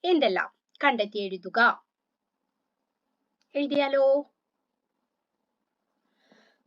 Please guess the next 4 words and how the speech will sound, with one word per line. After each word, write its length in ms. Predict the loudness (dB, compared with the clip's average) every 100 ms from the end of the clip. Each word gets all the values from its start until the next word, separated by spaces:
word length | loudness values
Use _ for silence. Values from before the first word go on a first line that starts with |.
| _ _ -20 -10 6 6 6 -2 -14 -20 -20 _ _ _ _ _ _
ഈ 140 | 4 4
വരികളെ 460 | 4 2 2 2 2 6
ആകർഷകമാക്കുന്നത് 1120 | 6 6 2 0 2 2 0 -2 -2 -2 -4 -4
വരികളിലെ 580 | -4 0 2 2 0